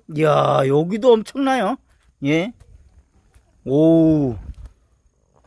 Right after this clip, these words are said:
여기도 자생바이솔로, 예, 이렇게 아주 밧줄을 아주 요긴하게 잘 사용하고 계십니다. 예, 요렇게 하고요. 생명토 넣은 게 아니고,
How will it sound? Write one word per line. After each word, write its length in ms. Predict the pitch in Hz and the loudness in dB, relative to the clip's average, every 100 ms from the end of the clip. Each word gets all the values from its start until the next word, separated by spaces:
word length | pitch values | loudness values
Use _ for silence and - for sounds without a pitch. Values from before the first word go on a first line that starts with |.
| _ _ _ _ 139 | _ _ _ _ 2
여기도 760 | 156 156 156 160 156 202 185 | 4 4 2 0 2 4 2
자생바이솔로, 1400 | - 143 139 160 156 143 127 107 101 95 101 139 135 92 - _ | 0 -6 -4 -4 -2 -2 -2 -6 -10 -10 -4 -2 -2 -4 -12 _
예, 460 | 117 123 123 120 117 | -4 -2 -2 -4 -6
이렇게 360 | 113 120 - 131 | -8 -8 -6 -6
아주 300 | 110 120 101 _ _ _ | -6 -10 -14 _ _ _
밧줄을 600 | - 143 - 175 175 233 - _ _ | -6 -4 -2 -2 2 2 -2 _ _
아주 540 | 123 117 123 156 185 139 | -6 -4 -4 -6 -4 -2
요긴하게 480 | 139 139 151 156 185 | -2 0 0 0 -4
잘 480 | - - - 110 | -8 -12 -8 -8
사용하고 460 | 110 147 170 160 143 | -6 -2 0 0 -2
계십니다. 560 | 143 - 120 107 104 - _ _ 123 | -6 -6 -8 -8 -12 -14 _ _ -8
예, 380 | 123 123 123 - _ _ | -4 -4 -6 -12 _ _
요렇게 240 | 165 190 - | -2 -2 0
하고요. 400 | 262 226 247 113 _ _ | 0 2 2 0 _ _
생명토 480 | - 262 262 240 214 | -4 0 0 0 -2
넣은 180 | 185 165 | -2 0
게 100 | 165 | 2
아니고, 460 | 127 117 214 208 | 0 -2 -2 -2